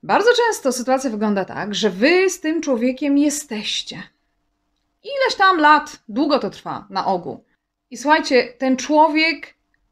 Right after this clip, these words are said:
robi coś złego, no to mogą być różne rzeczy, no tam może się brzydko odzywać, może być chamski, może, e, e, się w ogóle nie starać, w różne sp-, na różne sposoby, może zdradzać, może się gdzieś tam rozglądać. Różne, różne rzeczy, e, ludzie robią, obu płci.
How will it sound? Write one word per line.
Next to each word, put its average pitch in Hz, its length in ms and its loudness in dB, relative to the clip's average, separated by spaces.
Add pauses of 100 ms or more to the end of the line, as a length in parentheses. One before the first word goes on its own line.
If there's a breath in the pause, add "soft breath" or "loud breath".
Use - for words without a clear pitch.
robi 226 320 2
coś 214 200 -4
złego, 180 420 -6
no 440 160 -6
to 440 160 -6
mogą 359 260 -2
być 311 120 -6
różne 285 300 -2
rzeczy, 233 280 -4
no 185 280 -10
tam 185 540 -14
może 180 260 -12
się 214 120 -6
brzydko 214 300 -8
odzywać, 294 440 -2
może 170 220 -8
być 180 160 -14
chamski, 294 500 -2
może, 185 320 -4 (340 loud breath)
e, 175 480 -6
e, 170 60 -8
się 175 140 -12
w 170 60 -14
ogóle 208 200 -2
nie 240 140 4
starać, 285 440 0
w 247 40 -4
różne 262 320 -2
sp-, - 160 -14
na 226 100 -2
różne 208 240 -4
sposoby, 190 340 -10
może 185 180 -6
zdradzać, 247 580 2
może 190 240 -8
się 196 140 -12
gdzieś 180 180 -12
tam 180 180 -14
rozglądać. 233 360 -6 (160 loud breath)
Różne, 349 520 2
różne 254 360 -2
rzeczy, 214 380 -4 (520 soft breath)
e, 202 500 -2
ludzie 208 400 0
robią, 175 400 -6
obu 226 240 0
płci. 202 480 -12